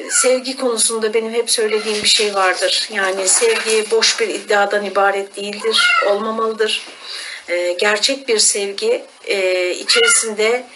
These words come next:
bilgi barındırır, ilgi barındırır. Yani, e, sevdiğiniz bir şeye ilgi duyarsınız, alaka duyarsınız. E, onun hakkında bilgi sahibi olursunuz ve insan tanıdıkça sever. <clears throat> Dolayısıyla...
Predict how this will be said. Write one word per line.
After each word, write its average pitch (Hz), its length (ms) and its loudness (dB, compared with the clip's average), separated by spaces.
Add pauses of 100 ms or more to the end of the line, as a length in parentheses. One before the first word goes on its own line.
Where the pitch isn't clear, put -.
(320)
bilgi 233 400 2
barındırır, 180 880 0
ilgi 214 400 -4
barındırır. 180 580 0 (120)
Yani, 202 440 0 (240)
e, 185 280 0
sevdiğiniz 226 640 0
bir 214 80 0
şeye 208 280 2
ilgi 208 400 -4
duyarsınız, 190 680 0
alaka 202 500 -2
duyarsınız. 180 800 -2 (600)
E, 180 420 0
onun 254 360 0
hakkında 240 500 0
bilgi 214 260 -4
sahibi 202 440 0
olursunuz 233 680 -2
ve 285 60 -2
insan 269 500 2
tanıdıkça 220 560 -2
sever. - 580 -2 (200)
<clears throat> - 60 2 (1200)
Dolayısıyla... 240 720 0